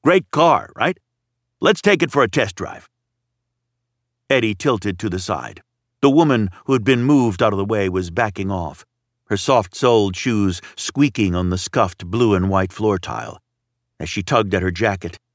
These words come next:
she took a deep breath and faced away across the showroom's collection of buffed-up beaters. Another couple was coming through the door, and she hitched her shoulders before intercepting them. "How we doing?"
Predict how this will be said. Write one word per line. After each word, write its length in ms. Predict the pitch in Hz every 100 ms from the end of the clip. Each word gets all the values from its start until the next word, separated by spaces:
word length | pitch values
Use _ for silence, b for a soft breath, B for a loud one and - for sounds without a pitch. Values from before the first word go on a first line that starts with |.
| _
she 180 | - 107
took 140 | 107
a 40 | 101
deep 280 | 92 123 87
breath 400 | 98 101 80 -
and 200 | 82 76 b
faced 520 | - - 135 98 -
away 380 | 98 98 104 92
across 440 | 82 - 110 87 -
the 100 | 92
showroom's 600 | - 107 92 95 85 87
collection 500 | 107 98 92 - 87
of 260 | 80 80
buffed-up 480 | 123 113 - 113 87 90
beaters. 480 | 92 107 78 62 - _ _ _ _ _ -
Another 280 | 143 143 110
couple 340 | 101 - 82
was 160 | 85 92
coming 260 | 101 95
through 160 | 87 95
the 60 | 87
door, 360 | 98 95 85 - _ -
and 140 | 90
she 120 | -
hitched 300 | 101 131 -
her 60 | 110
shoulders 560 | - 131 117 95 87 78
before 460 | 92 - 101 90
intercepting 680 | - 127 110 - 117 - 92
them. 220 | 85 85 - _ _ _ _ _ _ _ _ _ _ _ _ _ -
"How 140 | 156
we 100 | 143
doing?" 340 | 110 85 55